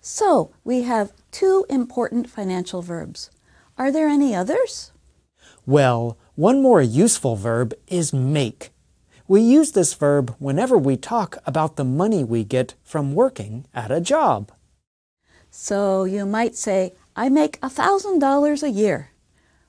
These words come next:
Speaker 1: or, "I make one million dollars a year."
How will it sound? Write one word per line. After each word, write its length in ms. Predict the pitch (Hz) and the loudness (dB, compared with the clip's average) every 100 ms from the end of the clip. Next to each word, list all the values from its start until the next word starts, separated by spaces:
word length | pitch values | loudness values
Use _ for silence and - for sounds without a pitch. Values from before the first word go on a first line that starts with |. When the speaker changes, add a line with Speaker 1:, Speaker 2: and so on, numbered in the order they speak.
| _ _ | _ _
Speaker 1:
or, 400 | 170 180 240 269 _ _ | -4 -2 -2 -8 _ _
"I 160 | 233 226 | -6 -2
make 320 | 214 220 - _ | 0 -2 -4 _
one 320 | - 359 427 453 | -4 0 2 2
million 360 | 453 415 349 | 0 2 4
dollars 520 | 285 262 226 202 180 | 4 2 0 -2 -2
a 80 | 196 | -6
year." 320 | 180 160 151 | -4 -6 -8